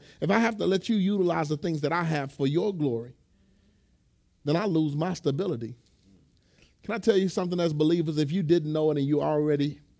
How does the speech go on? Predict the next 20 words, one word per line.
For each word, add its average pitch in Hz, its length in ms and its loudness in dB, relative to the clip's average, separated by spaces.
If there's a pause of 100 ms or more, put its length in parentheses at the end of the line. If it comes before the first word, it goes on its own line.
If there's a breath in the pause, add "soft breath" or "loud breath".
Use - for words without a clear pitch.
(420)
and 139 100 -4
you, 156 160 2
and 151 140 0
you're 147 100 4
living 151 300 2
life 143 260 -2
and 135 100 -2
you, 131 160 -4
and 139 80 -4
you 135 220 0
hadn't 139 240 -2
figured 135 260 -4
it 127 120 0
out 131 200 -4
by 127 180 -4
now, 120 280 -6 (1000)
there 180 180 0
is 151 240 0
no 160 280 2
stability 120 760 -2